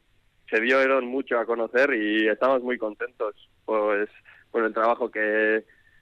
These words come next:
que hicimos allí y por la, por, pues, por todo. Fue una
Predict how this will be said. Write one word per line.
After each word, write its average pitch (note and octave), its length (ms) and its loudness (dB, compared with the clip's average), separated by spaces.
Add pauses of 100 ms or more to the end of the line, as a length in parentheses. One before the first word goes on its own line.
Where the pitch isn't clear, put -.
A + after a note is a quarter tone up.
(120)
que A#2 140 2
hicimos A#2+ 360 -4
allí C3 480 0 (340)
y A2 140 -4
por G#2+ 180 0
la, G2+ 680 0 (160)
por, G2+ 160 -2 (120)
pues, G#2 200 0
por G#2+ 180 0
todo. B2+ 380 2 (140)
Fue D3 140 2
una A#2+ 480 2